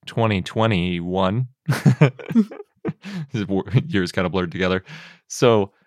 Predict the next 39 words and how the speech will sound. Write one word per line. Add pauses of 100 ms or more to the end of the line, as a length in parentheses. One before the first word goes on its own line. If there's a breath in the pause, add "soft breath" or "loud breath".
(260)
we're
gonna
kick
it
off
with
our
favorite
stories, (160)
excluding
the
new
dinosaur
discoveries. (240 soft breath)
So,
like,
the
other
science
stories
and
other (100)
stories
in
general
about
dinosaurs. (680)
I
think
my
favorite
might
be
the
evidence
of
cannibalism
in
tyrannosauroids